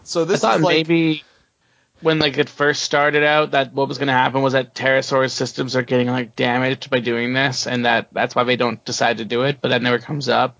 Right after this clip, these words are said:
Speaker 2: so.
Speaker 1: Mm-hmm. Well, or, or you could even, you could have even had, like, a situation where it ended up blowing up, like, and that would have been, you know, that would have made, that would have also made sense. But the idea that they're gonna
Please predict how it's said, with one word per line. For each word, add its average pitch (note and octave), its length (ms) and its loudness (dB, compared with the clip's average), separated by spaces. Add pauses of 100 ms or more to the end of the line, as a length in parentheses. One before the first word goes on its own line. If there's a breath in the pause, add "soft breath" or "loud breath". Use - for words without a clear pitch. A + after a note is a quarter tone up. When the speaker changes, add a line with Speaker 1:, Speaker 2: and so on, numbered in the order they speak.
(100)
Speaker 2:
so. G#2 440 -2
Speaker 1:
Mm-hmm. C3 240 -10 (520 soft breath)
Well, B3 140 2
or, B3+ 180 2
or B3+ 180 2
you D4+ 120 0
could C4 160 0
even, B3+ 440 -2
you F#3+ 140 -6
could D#4 160 2
have B3+ 80 0
even G#3+ 200 -2
had, G#3 360 2
like, F3+ 260 0
a F3 80 2
situation F3+ 680 0
where D3 200 2
it D#3 220 -4
ended D3 340 0
up C3+ 240 2
blowing B2 420 0
up, A#2 380 0 (480 soft breath)
like, B2+ 240 -2
and B2+ 140 -2
that C#3 160 2
would B2+ 100 0
have G#2+ 80 -2
been, A2+ 380 -2
you B2 100 0
know, A#2 60 2
that C3 180 2
would B2+ 100 0
have G#2+ 80 -4
made, G#2+ 280 -4 (140)
that C3+ 180 4
would B2+ 100 2
have G#2 100 -2
also D3 380 2
made G2+ 240 -4
sense. F#2+ 320 -6
But B2 240 -2
the C3+ 120 2
idea D3 320 2
that C#3 160 -4
they're C3+ 140 2
gonna A#2+ 280 -2